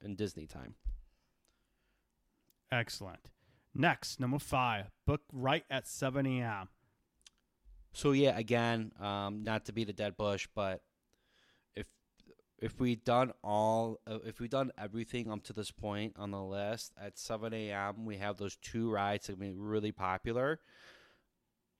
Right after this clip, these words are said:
Speaker 1: You're gonna wanna go ahead and book one of those right at seven A M, 'cause then your return window is going to be sooner, and then, like anything else,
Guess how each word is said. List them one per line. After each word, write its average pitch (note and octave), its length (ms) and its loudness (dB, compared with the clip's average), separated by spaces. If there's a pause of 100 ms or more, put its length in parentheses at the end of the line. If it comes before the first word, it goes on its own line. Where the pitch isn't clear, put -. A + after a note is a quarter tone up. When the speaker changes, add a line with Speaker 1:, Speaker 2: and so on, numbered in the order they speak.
(240)
Speaker 1:
You're A2+ 160 2
gonna B2 220 4
wanna A#2+ 240 2
go A2+ 160 2
ahead A2+ 160 4
and G#2 180 -2
book A2 240 4
one B2+ 180 4
of C3 120 2
those D3 500 2 (1200)
right A#2+ 260 6
at B2+ 180 6
seven A#2+ 260 2
A A2+ 140 2
M, G#2+ 160 0
'cause G2 180 -8
then A2 180 0
your G2+ 120 0
return D#3 420 0
window G#2 400 6
is G2 140 -4
going G#2 240 -4
to G2 100 -8
be G2 160 -8
sooner, A2 640 0
and G#2 160 -2
then, G#2 200 2
like G#2 160 -2
anything A2 400 0
else, A2 480 2